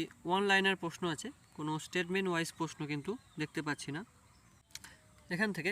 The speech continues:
একত্রিশ নম্বরের প্রশ্ন আছে। তো প্রশ্ন খুব যে টাফ আছে তা নয়, কিন্তু প্রশ্ন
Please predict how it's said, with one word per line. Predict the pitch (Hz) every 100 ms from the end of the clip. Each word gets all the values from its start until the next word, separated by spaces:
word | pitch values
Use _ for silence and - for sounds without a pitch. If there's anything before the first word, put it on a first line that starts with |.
| 190
একত্রিশ | - 175 190
নম্বরের | 180 170 160
প্রশ্ন | 156 - 147
আছে। | - 277 - - - - - - - - - - - - - - - - - - -
তো | 156 151 151 147 - - - - - - - -
প্রশ্ন | 196 - 165 226 - - - - - - - - - - - -
খুব | 226 190
যে | 208 214 - 175
টাফ | 180 190
আছে | 190 - 262 - -
তা | 180
নয়, | 170 151
কিন্তু | 139 139 - 269 - - - - - - - - - - - - - - - - - - - -
প্রশ্ন | 165 170